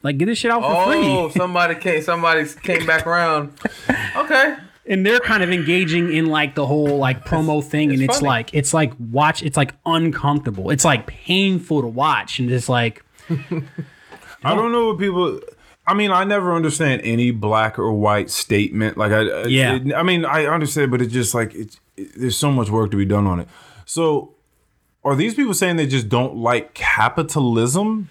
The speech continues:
Speaker 3: period?
Speaker 1: Yes.
Speaker 3: It's
Speaker 1: Well, the, the
Speaker 3: But they,
Speaker 1: conversation
Speaker 3: but they,
Speaker 1: will,
Speaker 3: but they, but they got an iPhone.
Speaker 1: the
Speaker 3: They got, like, they
Speaker 1: conversation
Speaker 3: got, they got
Speaker 1: will
Speaker 3: things.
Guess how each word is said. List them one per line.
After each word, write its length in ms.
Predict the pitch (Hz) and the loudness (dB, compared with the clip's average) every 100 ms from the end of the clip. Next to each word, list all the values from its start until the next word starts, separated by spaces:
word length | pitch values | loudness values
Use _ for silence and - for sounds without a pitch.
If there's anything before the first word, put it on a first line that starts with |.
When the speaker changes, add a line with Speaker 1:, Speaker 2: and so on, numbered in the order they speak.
| - | -10
Speaker 3:
period? 560 | - 147 202 247 262 _ - - 131 | 0 2 2 0 -2 _ -20 -8 0
Speaker 1:
Yes. 340 | 143 101 - | 2 0 -2
Speaker 3:
It's 80 | 165 | 0
Speaker 1:
Well, 220 | 175 175 - | 0 -2 -4
the, 180 | 170 214 | -2 -2
the 80 | 165 | -2
Speaker 3:
But 60 | |
they, 80 | 170 | -4
Speaker 1:
conversation 720 | - 240 262 147 165 170 151 | 0 0 2 2 2 2 2
Speaker 3:
but 120 | 156 147 | 0 2
they, 140 | 151 | 0
Speaker 1:
will, 120 | 160 | 2
Speaker 3:
but 120 | 143 139 | 0 0
they, 120 | 131 | 0
but 140 | 127 | 0
they 80 | 127 | 0
got 160 | 123 120 | 2 2
an 220 | 123 135 | 2 0
iPhone. 420 | 151 151 151 139 - | 0 -2 -2 -6 -10
Speaker 1:
the 120 | 151 120 | -4 0
Speaker 3:
They 100 | 123 | 2
got, 200 | 123 - | 2 0
like, 100 | - | 0
they 60 | |
Speaker 1:
conversation 340 | - 190 113 117 | 0 0 2 2
Speaker 3:
got, 220 | 113 101 | 0 0
they 120 | 151 | 0
got 220 | 120 127 135 | 2 2 0
Speaker 1:
will 60 | |
Speaker 3:
things. 540 | 151 147 143 143 127 | 0 0 0 -2 -6